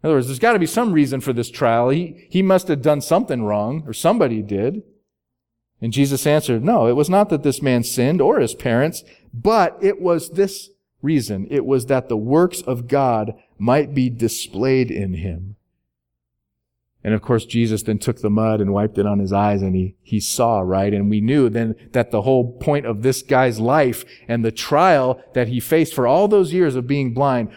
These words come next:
was leading up to that one moment where he would be used to display the glory of Christ. Sometimes the Lord takes a trial away, and sometimes he, he doesn't.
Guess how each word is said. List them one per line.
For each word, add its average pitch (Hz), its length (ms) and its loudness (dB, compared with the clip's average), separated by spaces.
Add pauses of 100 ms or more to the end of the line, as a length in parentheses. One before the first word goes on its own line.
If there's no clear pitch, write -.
(100)
was 131 180 0
leading 147 300 2
up 135 80 -2
to 135 100 -12
that 117 220 0
one 135 240 0
moment 127 300 -2
where 107 120 0
he 147 180 -2
would 139 160 0
be 117 120 -2
used 120 340 0
to 113 60 -10
display 107 680 0 (140)
the 107 80 -4
glory 117 340 0
of 92 140 -6
Christ. - 640 -8 (2500)
Sometimes 143 440 0
the 135 80 2
Lord 131 240 2
takes 135 240 -4
a 120 60 -10
trial 120 360 0
away, 113 180 -2
and 107 80 -8
sometimes 117 380 -8
he, 90 80 -8 (180)
he 113 140 -10
doesn't. 90 560 -8